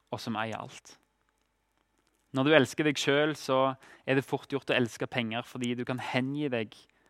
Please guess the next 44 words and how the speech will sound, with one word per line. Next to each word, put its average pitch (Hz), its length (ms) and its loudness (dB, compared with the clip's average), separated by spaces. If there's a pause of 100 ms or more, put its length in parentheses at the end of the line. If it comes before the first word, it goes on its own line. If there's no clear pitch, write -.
(240)
til - 160 -10
kjærligheten 117 480 0
til 113 160 -8
deg - 80 -12
selv. - 240 -12 (1080)
Når 139 140 6
du - 80 10
elsker 156 260 2
deg 147 80 0
selv, 147 320 2
så - 160 -4
elsker 139 300 0
du - 20 -2
penger, 123 400 -2
fordi 131 220 0 (380)
det 131 100 4
gjør 135 240 6
at - 80 -4
du 131 80 -2 (260)
trenger 147 380 -2
ikke - 160 -6
fornekte 143 580 2
deg 123 140 -2
selv 139 260 0
noen 131 320 -2
ting. - 220 -6 (580)
Du 123 80 -4
har 123 140 0
råd 120 320 -2
til - 160 -6
det. 139 100 -12 (2750)
Kanskje 143 300 2
er 139 80 4
det 131 80 0
slik 131 320 0
at - 160 -4
vi 127 100 2
av 120 140 2
og - 80 -12
til 120 160 0
er 117 100 -2
veldig 113 240 -2
glad 113 440 4
i 117 40 -4